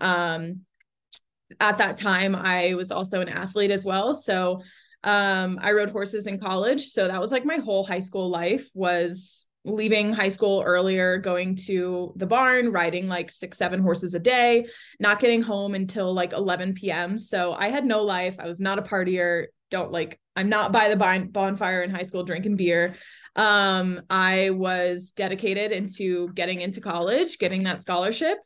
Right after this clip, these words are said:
Um, and I did, which is great. But, um, that just leads into another story of competing in college. There's a lot of pressure on you. Um, equestrians are, uh, you have to be lean.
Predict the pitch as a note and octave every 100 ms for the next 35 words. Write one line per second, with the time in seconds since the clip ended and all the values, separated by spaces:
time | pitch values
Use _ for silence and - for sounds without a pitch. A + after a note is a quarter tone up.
0 | - D4 G#3+ G3+ G3 G3 - G#3+ C4+ G3+
1 | A#3 D4 A#3 G#3 F#3+ F3+ G#3+ F4 F#3 G#3
2 | F#3+ F#3+ F#3 _ _ _ _ A3 G#3+ G3+
3 | G3 F#3+ F#3+ G#3 G3+ A#3+ A#3 A3 G3+ A3+
4 | A3+ A3 F#3+ F3+ G3+ - G#3+ A3 A#3 A#3+
5 | G3+ F#3+ F#3 F#3 F3+ F#3 - G#3 F#3+ F#3+
6 | F#3 F#3 F#3 F3+ - F3+ F3 F3 F3 F#3
7 | - F3+ F3+ G#3+ A#3+ - F3+ F#3 F3+ F3+
8 | F3 - G3 F3+ A3 A3+ A3+ A#3 A#3+ B3+
9 | D4+ D4+ F#3+ F#3+ F#3 F#3 G3 F#3+ G3 F#3+
10 | - G#3 G3+ G3+ G3 - - F#3+ F#3 F#3
11 | F3+ G3 F#3+ - - _ _ _ _ _
12 | _ _ _ _ _ _ B3 A#3+ A3 G#3+
13 | G#3+ - A#3+ B3+ A#3 A3 C4 A3 A3+ G#3+
14 | G#3 G#3+ A3 A#3